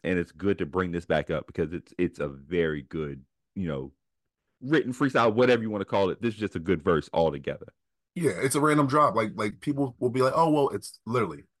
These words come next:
Speaker 2: ra-, three random songs that just got dropped together." And it's always Charles just trying to show his, you know, his lyrical awareness, his, his prowess, all that, where it's like, "Listen, that's what Charles has done in the beginning.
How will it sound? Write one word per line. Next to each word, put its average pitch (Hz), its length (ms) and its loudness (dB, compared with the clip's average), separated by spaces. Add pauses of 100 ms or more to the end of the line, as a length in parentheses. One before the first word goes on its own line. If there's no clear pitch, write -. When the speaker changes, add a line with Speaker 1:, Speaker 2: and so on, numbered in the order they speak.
(100)
Speaker 2:
ra-, 85 400 -2
three 139 240 4
random 123 320 0
songs 107 420 -2
that - 160 -8 (160)
just 104 160 -4
got 95 180 0
dropped 98 260 0
together." 90 420 -4 (340)
And 98 420 -2
it's 98 160 -4
always 117 400 0
Charles 110 340 0
just 98 140 -6
trying 107 200 0
to 101 60 -6
show 98 480 -4 (340)
his, 101 500 -6 (100)
you 110 120 -6
know, 90 400 -2
his 113 160 -2
lyrical 107 760 0 (140)
awareness, 110 640 -4
his, 95 180 -4
his 101 220 -2
prowess, 110 600 0 (100)
all 104 240 0
that, 85 220 -4
where 90 100 -8
it's 90 100 -10
like, 87 220 -6 (320)
"Listen, 90 340 0 (420)
that's 117 200 0
what 127 140 0
Charles 117 240 2
has 110 100 -2
done 107 380 -2
in 101 80 -6
the 101 60 -6
beginning. 92 360 -6